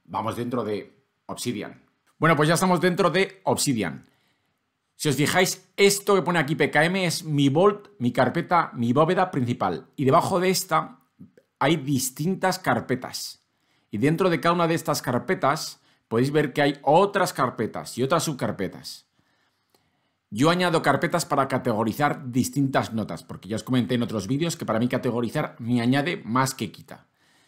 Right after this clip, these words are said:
Pero a lo que quiero ir es que Obsidian te permi-, te permite empaquetar todas estas carpetas en un único bolt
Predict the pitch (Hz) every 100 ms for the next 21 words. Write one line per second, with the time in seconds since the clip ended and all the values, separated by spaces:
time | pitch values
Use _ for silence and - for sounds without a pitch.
0 | _ _ - 110 123 123 127 120 - 185
1 | 185 190 - 143 127 - 151 - _ _
2 | _ _ _ _ _ _ 127 107 - 208
3 | 175 165 165 131 127 117 143 170 170 127
4 | 117 113 160 190 143 123 - _ _ _
5 | _ _ - 131 127 127 127 139 - -
6 | 147 156 180 185 175 156 143 - 127 160
7 | 160 185 - - 131 156 156 151 131 117
8 | 104 175 165 160